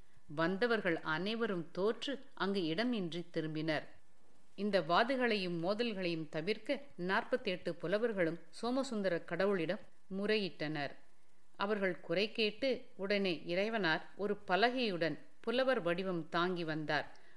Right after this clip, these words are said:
புலவர்களை பார்த்து, "புலவர்களே, இப்பலகை பார்ப்பதற்கு குறுகியது, ஆனால் மந்திரத்தன்மை உடையது. ஒரு புலவர் தனது பாடலுடன் இந்த பலகையில் அமர வரலாம். பாடல் சரியாக இருந்தால் மட்டும்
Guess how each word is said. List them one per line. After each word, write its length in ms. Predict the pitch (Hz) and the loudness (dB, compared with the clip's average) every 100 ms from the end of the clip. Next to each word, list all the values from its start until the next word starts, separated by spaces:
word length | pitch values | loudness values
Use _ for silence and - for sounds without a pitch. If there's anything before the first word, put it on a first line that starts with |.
| - | -10
புலவர்களை 640 | - 190 196 190 180 175 151 | -2 2 2 2 2 0 0
பார்த்து, 720 | - 160 185 190 196 147 - - - - - | -2 2 2 0 -2 -2 -4 -12 -12 -12 -4
"புலவர்களே, 720 | 180 190 190 185 185 175 220 - | 0 2 2 2 2 2 0 -6
இப்பலகை 720 | - 214 - 170 208 247 180 147 - | -6 -4 0 2 2 2 0 -2 -8
பார்ப்பதற்கு 840 | 160 175 - 202 170 160 - 254 - | -2 0 0 -4 -2 -2 -2 -8 -6
குறுகியது, 800 | - 180 170 175 160 147 151 - - | -4 -2 -2 -2 -2 0 -2 -4 -6
ஆனால் 460 | 147 160 151 196 - - 165 | -4 -2 0 -2 -6 -8 -2
மந்திரத்தன்மை 680 | 175 240 302 262 170 165 160 | 0 0 0 0 0 0 -2
உடையது. 580 | 151 151 151 147 131 - - - - - - - | -4 -2 -2 -2 -4 -6 -12 -12 -12 -12 -12 -8
ஒரு 220 | - 175 165 | 0 0 0
புலவர் 640 | - 202 262 233 151 - - - | -2 2 4 2 2 -6 -12 -4
தனது 360 | 196 202 175 - | -2 0 -2 -4
பாடலுடன் 640 | 175 226 294 254 196 165 131 - | 4 6 6 4 4 2 0 -6
இந்த 340 | 202 208 180 | -2 2 0
பலகையில் 560 | - 165 196 240 240 202 | 0 2 2 4 0 0
அமர 320 | 151 160 165 | -2 -2 0
வரலாம். 520 | 147 147 156 156 123 - - - - - | 0 0 2 2 2 -6 -12 -12 -12 -6
பாடல் 380 | 156 180 190 165 | 0 2 2 0
சரியாக 600 | 156 151 180 208 202 180 | -4 -4 0 2 2 0
இருந்தால் 520 | 147 180 208 208 160 | 0 0 2 2 0
மட்டும் 600 | 156 156 - 165 180 | -2 -4 -2 -4 -4